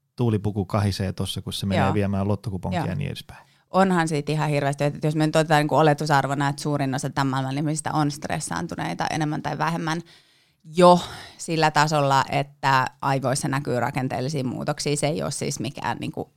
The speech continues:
Speaker 2: läppä, vaan se on ihan niinku tosi seikka, että tää arki muuttaa myös meidän aivojen rakennetta ja sen näkyy. Ja se tuntuu ihan siis käytännössä vaikka siinä, että tarkkaavaisuus on vaikeampaa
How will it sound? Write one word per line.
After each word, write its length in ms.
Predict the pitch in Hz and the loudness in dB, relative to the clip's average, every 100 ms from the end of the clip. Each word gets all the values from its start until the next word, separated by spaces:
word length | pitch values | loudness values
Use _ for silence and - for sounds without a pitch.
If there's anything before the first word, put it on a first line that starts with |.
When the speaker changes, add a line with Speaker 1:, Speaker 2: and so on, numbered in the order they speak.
| - | -6
Speaker 2:
läppä, 460 | 131 - _ - | -6 -6 _ -10
vaan 240 | - - 151 | -6 -6 -4
se 80 | 131 | -4
on 120 | 67 | -4
ihan 160 | - | -6
niinku 180 | - - | -8 -10
tosi 300 | - 131 147 | -6 -4 -4
seikka, 440 | 147 113 131 - 120 | -2 -2 -4 -4 -6
että 120 | - | -6
tää 280 | - - 131 | -6 -2 0
arki 420 | 123 143 120 - _ | -2 -4 -8 -10 _
muuttaa 420 | 131 117 143 - - | -10 -10 -8 -8 -6
myös 240 | - 165 | -6 -6
meidän 220 | - 143 | -6 -6
aivojen 320 | 143 - 78 | -6 -6 -6
rakennetta 520 | 78 156 - 85 - - | -6 -8 -8 -10 -8 -8
ja 60 | |
sen 240 | - 127 120 | -4 -4 -4
näkyy. 480 | - - 185 214 - - _ _ _ - | -8 -6 -2 -2 -4 -16 _ _ _ -6
Ja 100 | 147 | -2
se 100 | 139 | -2
tuntuu 560 | 135 117 151 185 254 | -4 -6 -4 0 0
ihan 160 | 247 214 | 0 0
siis 160 | - - | -4 -4
käytännössä 380 | 170 160 160 | -4 -4 -4
vaikka 180 | 160 - | -6 -6
siinä, 200 | 156 143 | -4 -4
että 120 | 151 _ | -6 _
tarkkaavaisuus 760 | - 143 - 226 247 - - - | -8 -8 -8 -4 -2 -4 -6 -6
on 180 | - - | -6 -6
vaikeampaa 440 | - - - - | -8 -10 -10 -8